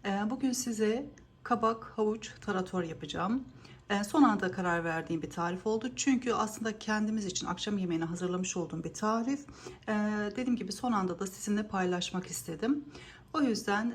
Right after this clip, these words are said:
e, biraz detayını vereceğim ve karışımını yapıp, e, sunumunu birlikte göreceğiz. Ee, başlamadan önce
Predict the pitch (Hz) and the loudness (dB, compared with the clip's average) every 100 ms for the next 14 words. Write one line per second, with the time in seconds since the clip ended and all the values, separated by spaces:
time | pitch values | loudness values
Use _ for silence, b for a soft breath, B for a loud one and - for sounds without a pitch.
0 | 208 208 226 254 208 214 - - 214 202 | 0 -2 0 2 2 0 -2 -2 0 0
1 | 196 185 180 175 196 214 262 - - 247 | 0 2 2 0 0 2 0 0 -8 2
2 | 233 233 - 240 208 202 185 180 202 214 | 2 2 0 0 0 0 2 2 2 2
3 | 254 254 - - - - - - - 190 | -2 -2 -12 -20 -20 -20 -20 -20 -8 0
4 | 185 185 - 220 180 185 220 226 208 185 | 0 0 0 2 4 2 0 2 2 2
5 | 226 220 208 175 160 175 247 - - B | 0 2 4 2 0 -2 -2 -6 -14 B
6 | B B B B B - 196 196 190 190 | B B B B B -2 0 2 0 -2
7 | - - - - 240 - 302 285 254 247 | -6 -18 -10 4 4 6 2 4 2 2
8 | 254 226 226 240 | 2 4 2 2